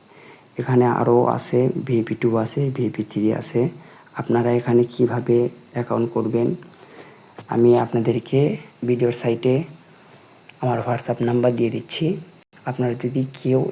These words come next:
এই অ্যাপে কাজ করতে চান, তাহলে অবশ্যই আমাকে জানাবেন। আমি আপনাদেরকে কিভাবে অ্যাকাউন্ট করবেন, কিভাবে কাজ করবেন, সব দিক নির্দেশনা আমি আপনাদেরকে দিয়ে দিব। আর ভিডিওটি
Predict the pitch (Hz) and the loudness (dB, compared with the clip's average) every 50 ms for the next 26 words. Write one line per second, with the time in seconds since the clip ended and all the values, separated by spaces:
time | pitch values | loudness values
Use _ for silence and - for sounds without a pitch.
0 | 123 120 123 123 123 123 - - 120 123 131 170 190 - - - _ - - - | 0 0 0 0 0 -2 -4 -2 -2 0 0 0 -2 -6 -12 -20 _ -20 -20 -20
1 | - - - - - - - - - - - - - - _ - - - - - | -20 -20 -20 -20 -20 -20 -20 -20 -20 -20 -20 -20 -20 -20 _ -20 -18 -6 -2 -2
2 | 127 131 - - - 123 - - - 117 - - 120 120 127 - 202 196 - - | -2 -2 -2 -2 -4 -4 -2 -2 -6 -4 -4 -2 -2 0 0 -2 -2 -6 -10 -14
3 | - - - _ _ _ _ _ _ - _ _ - - - 151 123 120 117 117 | -20 -20 -20 _ _ _ _ _ _ -20 _ _ -20 -10 -4 -4 -2 0 0 0
4 | 117 113 120 123 - - - 127 120 113 113 110 113 110 - - 120 120 120 104 | 0 0 -2 -4 -4 -2 0 2 2 2 0 -2 -4 -4 -2 0 0 0 0 -2
5 | - - 113 107 110 107 107 113 131 160 185 202 - - - - - - _ _ | -2 -2 -2 -2 -2 -2 -2 -2 -2 -2 -2 -4 -6 -12 -20 -20 -20 -20 _ _
6 | - - - _ _ - - - - - - - - - 113 120 131 123 123 120 | -20 -20 -20 _ _ -20 -20 -20 -20 -20 -20 -16 -8 -6 -4 -2 0 0 0 -2
7 | 123 - 120 117 113 123 117 117 - 123 123 123 - 123 120 120 113 117 - 120 | -2 -2 -2 0 0 0 -2 0 -2 -2 -2 0 0 0 0 0 -2 -2 -2 -2
8 | 117 117 - - 117 117 120 120 - 120 123 123 117 123 127 156 190 185 - - | -2 -2 -2 -2 -2 -2 -2 -2 -4 -4 -4 -2 -2 0 0 0 -2 -4 -8 -16
9 | - - - - - - - 127 123 131 - - 117 - - 117 117 - - - | -20 -20 -20 -20 -8 -2 0 0 0 0 -2 -4 -6 -4 -4 -6 -6 -6 -6 -6
10 | 120 110 139 123 123 131 - - 156 143 135 - - - - 123 113 - - 127 | -6 -4 -2 -2 -2 -2 -2 -2 -2 -2 -2 -4 -8 -8 -4 -4 -4 -4 -4 -6
11 | 110 - 113 107 - - 135 120 120 120 117 117 113 113 - 220 208 - - - | -4 -4 -6 -6 -4 -4 -2 -2 -2 -2 -2 -4 -4 -4 -6 -6 -6 -8 -6 -4
12 | - 131 123 117 110 107 - - - - - - - - - _ - - 101 113 | -2 0 0 0 -2 -4 -4 -4 -4 -6 -6 -8 -10 -12 -20 _ -8 -6 -4 -4
13 | 120 123 127 135 123 123 123 123 123 120 123 | -4 -4 -6 -6 -6 -4 -2 0 0 0 0